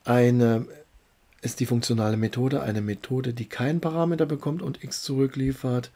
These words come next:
Und genau das passt, kein Parameter und der Konstruktor liefert X zurück. Hier bei Groß B, da, da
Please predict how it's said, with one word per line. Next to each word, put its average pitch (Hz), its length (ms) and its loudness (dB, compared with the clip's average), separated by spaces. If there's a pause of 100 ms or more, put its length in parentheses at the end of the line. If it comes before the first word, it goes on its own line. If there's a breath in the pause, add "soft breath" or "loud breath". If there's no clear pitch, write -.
(720 loud breath)
Und 120 220 2
genau 104 300 0
das 98 180 -6
passt, 143 460 -2
kein 117 280 -2
Parameter 101 800 -2
und 101 140 -6
der 104 80 -4
Konstruktor 104 540 -4
liefert 101 480 -4 (260)
X - 340 -8
zurück. 92 520 -4 (880 loud breath)
Hier 165 400 2
bei 107 300 -2
Groß 107 320 -8
B, 170 480 2 (580 loud breath)
da, 110 460 2 (420)
da 104 880 0